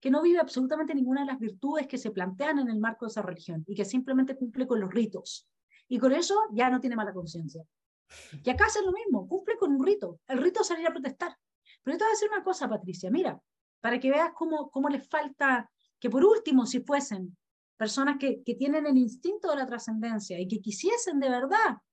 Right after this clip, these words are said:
que el mundo mejorase y que se considerasen a sí mismos actores de esa, de esa mejoría. Y una vez a los estudiantes de una universidad les propuse que en vez de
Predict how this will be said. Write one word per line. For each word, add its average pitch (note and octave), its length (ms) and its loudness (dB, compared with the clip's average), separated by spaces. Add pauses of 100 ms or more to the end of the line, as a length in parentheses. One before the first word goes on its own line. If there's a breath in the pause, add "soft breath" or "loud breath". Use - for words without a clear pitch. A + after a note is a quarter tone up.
que - 80 -4
el A#3+ 80 2
mundo B3+ 240 4
mejorase F#3 600 -6 (400 soft breath)
y C4 140 2
que C#4 100 2
se D#4 140 -2
considerasen D4+ 760 0
a D4 160 -2
sí - 280 -4
mismos F4 420 4
actores E4+ 460 -2
de G#3+ 80 0
esa, F#3+ 180 -4
de G3+ 160 -8
esa G3+ 160 -8
mejoría. D#3+ 460 -8 (560 soft breath)
Y C#4 40 2
una G4+ 160 4
vez G#4+ 140 4
a G4 40 4
los F#4 120 4
estudiantes D4 600 -2 (140)
de G#3 240 4
una B3+ 160 2
universidad A#3+ 520 -2
les B3+ 120 -6
propuse D4+ 580 -2 (580)
que G3 100 -6
en G3 60 -2
vez A3 160 0
de B3 240 0